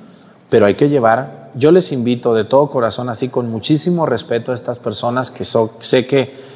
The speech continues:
es un tema muy sensible, que alguien puede decirme, "¿Usted qué sabe? Usted ni siente". No, no, sí sé, también a mí se me ha muerto gente que quiero, no nomás a ustedes. También yo he ido al panteón a llorar y a entregar a alguien que yo quise en mi vida.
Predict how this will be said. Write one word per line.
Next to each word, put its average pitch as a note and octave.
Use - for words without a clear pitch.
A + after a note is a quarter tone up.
es -
un C3+
tema C#3+
muy C#3
sensible, B2+
que -
alguien A#2+
puede B2+
decirme, B2
"¿Usted C#3
qué F3+
sabe? E3
Usted D#3
ni E3
siente". D3+
No, A#2+
no, -
sí E3
sé, E3
también F3
a G3+
mí G#3
se G#3+
me A3
ha A3
muerto A3
gente G#3
que D3
quiero, A3+
no A3
nomás G#3+
a G#3+
ustedes. G#3+
También E3
yo G3+
he G#3
ido G#3
al G3
panteón E3+
a F#3+
llorar F3
y F#3+
a D3+
entregar C#3+
a F3+
alguien F3+
que D3
yo D#3
quise F3
en E3
mi C3+
vida. G#3